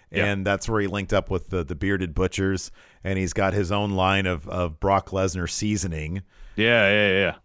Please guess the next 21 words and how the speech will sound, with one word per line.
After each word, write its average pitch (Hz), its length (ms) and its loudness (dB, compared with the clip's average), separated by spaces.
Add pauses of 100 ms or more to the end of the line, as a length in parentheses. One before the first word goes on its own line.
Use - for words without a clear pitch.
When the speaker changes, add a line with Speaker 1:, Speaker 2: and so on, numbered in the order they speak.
(220)
Speaker 1:
yeah. 107 80 -2
Speaker 2:
And, 98 280 -2
uh, 92 500 0
and, 120 280 -2
and 160 180 -2
I 196 160 6
can 180 140 2
appreciate 80 640 -2
that. 98 220 0
You 120 120 -2
know, 110 140 4
I, 117 160 2
I'm, 117 140 0
I'm 110 200 -2
a 101 40 0
meat 90 320 -4
eater. 90 440 -2 (380)
I 95 120 0
don't, 92 320 0
I 98 120 0
don't 98 240 -2